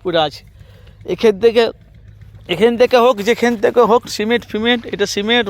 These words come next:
রড, এসব চুরি হচ্ছে। তো তাদেরকে জন্য সতর্ক বার্তা। তো আব্বাস সিদ্দিকী ভাইজান অনেক কষ্ট করে, মেহনত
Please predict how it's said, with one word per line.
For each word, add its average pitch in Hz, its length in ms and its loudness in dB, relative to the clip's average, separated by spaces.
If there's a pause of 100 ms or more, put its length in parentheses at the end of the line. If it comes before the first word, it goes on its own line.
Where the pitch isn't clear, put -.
রড, 214 200 4 (580)
এসব 202 160 0 (100)
চুরি 240 260 2
হচ্ছে। - 280 -2 (140)
তো 208 60 -4 (100)
তাদেরকে 202 340 0 (120)
জন্য 233 140 -6 (100)
সতর্ক 202 340 -2 (160)
বার্তা। 151 340 -2 (640)
তো 190 60 -2 (140)
আব্বাস 190 240 0
সিদ্দিকী 240 400 -6
ভাইজান 214 320 2 (100)
অনেক 208 240 -2
কষ্ট - 200 -2 (140)
করে, 214 160 2 (300)
মেহনত 196 340 -2